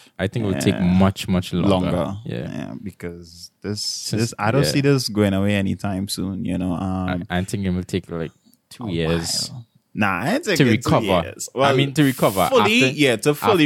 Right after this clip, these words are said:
Speaker 1: they
Speaker 2: recover,
Speaker 1: control everything.
Speaker 2: because we had to take into consideration there's a strain on the health system, there's a strain on the economic system as well. There's all, well, financial system. There's
Speaker 1: Yeah,
Speaker 2: also
Speaker 1: stock
Speaker 2: a
Speaker 1: market
Speaker 2: strain.
Speaker 1: crashing,
Speaker 2: Bro,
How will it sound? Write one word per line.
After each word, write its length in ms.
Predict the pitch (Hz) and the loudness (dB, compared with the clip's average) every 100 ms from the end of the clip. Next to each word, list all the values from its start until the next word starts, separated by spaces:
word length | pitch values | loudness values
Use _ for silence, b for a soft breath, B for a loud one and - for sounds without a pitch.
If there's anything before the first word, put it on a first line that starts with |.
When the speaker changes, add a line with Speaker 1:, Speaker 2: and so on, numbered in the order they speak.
| 151 | 6
Speaker 1:
they 60 | 175 | 4
Speaker 2:
recover, 280 | 202 165 | 4 2
Speaker 1:
control 300 | 107 123 120 | 4 4 4
everything. 420 | 107 95 98 123 151 | 4 0 -4 -2 0
Speaker 2:
because 400 | 120 127 123 113 | 2 4 4 4
we 80 | 120 | 2
had 140 | 127 | 2
to 80 | 135 | 2
take 240 | 139 127 | 0 0
into 200 | 131 127 | 2 2
consideration 880 | 120 123 120 113 101 98 101 98 98 | 4 6 6 6 6 4 2 2 2
there's 220 | 92 90 | 0 -2
a 80 | 98 | -4
strain 320 | - 92 95 | -6 -4 -4
on 80 | 92 | -4
the 100 | 95 | -4
health 260 | 113 104 | -4 -4
system, 480 | - 120 - 127 127 | -2 -4 -4 0 2
there's 180 | 117 92 | 2 0
a 60 | 87 | -6
strain 280 | - 101 | -10 -10
on 100 | 98 | -8
the 280 | 98 92 - | -8 -10 -10
economic 520 | 98 - 90 87 90 | -10 -10 -8 -8 -8
system 400 | - 104 - 85 90 | -6 -4 -4 -4 -4
as 160 | 90 | -4
well. 200 | 90 92 | -4 -2
There's 240 | 101 90 85 | -2 -4 -6
all, 260 | - 87 73 | -10 -10 -10
well, 180 | 92 82 | -10 -10
financial 560 | - 110 104 87 87 98 | -8 -6 -4 -4 -6 -6
system. 420 | 117 101 95 92 | -6 -6 -6 -6
There's 160 | 90 - | -4 -4
Speaker 1:
Yeah, 60 | |
Speaker 2:
also 140 | 90 87 | -4 -2
Speaker 1:
stock 260 | 101 90 | 0 0
Speaker 2:
a 20 | 90 | -2
Speaker 1:
market 160 | 78 | -2
Speaker 2:
strain. 260 | - 92 90 | -2 -6 -4
Speaker 1:
crashing, 680 | 87 85 - - 87 - - | -4 -6 -8 -10 -10 -12 -4
Speaker 2:
Bro, 120 | 123 | 2